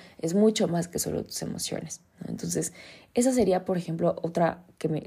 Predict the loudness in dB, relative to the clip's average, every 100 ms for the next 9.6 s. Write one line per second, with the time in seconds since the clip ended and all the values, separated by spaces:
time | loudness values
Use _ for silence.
0 | -4 0 2 2 0 4 4 4 0 -2
1 | -4 0 0 0 0 4 4 2 -4 -12
2 | -20 -4 4 4 6 2 6 6 6 2
3 | 2 0 0 0 0 0 0 -2 -2 -2
4 | 0 0 0 -2 -2 -2 -2 0 2 2
5 | 2 0 -4 -4 -4 2 2 2 -4 -18
6 | -14 0 0 2 -4 2 2 2 -4 _
7 | -6 -2 0 2 0 2 0 -2 -4 0
8 | 2 0 -2 0 2 2 2 0 -2 -4
9 | -4 -2 0 4 4 2